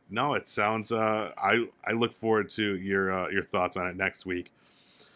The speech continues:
Um, Arcade Paradise comes out July third. This was one that I, I have almost bought probably, like, three times. It's been on sale,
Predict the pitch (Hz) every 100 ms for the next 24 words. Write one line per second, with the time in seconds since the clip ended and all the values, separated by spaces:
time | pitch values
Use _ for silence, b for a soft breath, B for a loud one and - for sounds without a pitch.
0 | b _ 101 98 95 - 120 170 - 165
1 | 143 147 147 139 143 160 - - _ 117
2 | 120 110 104 110 110 110 107 - 110 107
3 | 113 b b b b - - 120 117 123
4 | 123 120 117 113 110 - _ - 113 117
5 | 113 123 147 180 160 - 113 101 95 -
6 | _ _ _ _ - - 143 139 127 -
7 | 120 113 95 95 - - 120 120 - -
8 | 135 139 135 135